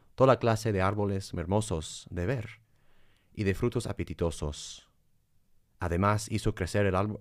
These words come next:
el árbol de la vida en medio del jardín y el árbol del conocimiento del bien y del mal. Ahorita vamos a leer también un salmo, Salmo ocho, cuatro a diez. Miro al cielo,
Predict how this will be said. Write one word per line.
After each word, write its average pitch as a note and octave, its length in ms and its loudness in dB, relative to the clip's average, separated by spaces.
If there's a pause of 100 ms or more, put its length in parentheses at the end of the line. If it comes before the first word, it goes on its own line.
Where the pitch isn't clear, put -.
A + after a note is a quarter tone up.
(100)
el F#2+ 140 -2
árbol A2+ 300 0
de G#2 80 2
la F2+ 80 2
vida A2+ 440 2
en F2 160 -2
medio F#2+ 180 2
del F#2 140 -2
jardín D#2+ 480 -4 (800)
y G2 100 0
el F2+ 80 2
árbol F2+ 320 0
del F2 180 -2
conocimiento F2 720 -2
del F#2+ 180 0
bien F2+ 360 0
y F#2 60 -8
del D#2+ 160 -2
mal. D#2 300 -4 (2500)
Ahorita E2 180 -4
vamos E2+ 160 -2
a - 20 -6
leer E2 160 -2
también D#2+ 260 -4
un E2 60 -2
salmo, G2 420 2 (440)
Salmo F2 340 -2
ocho, A2 400 -4 (440)
cuatro G2 380 0
a F2+ 80 -4
diez. D2 600 -8 (2250)
Miro B2+ 260 4
al A#2 80 4
cielo, B2 540 6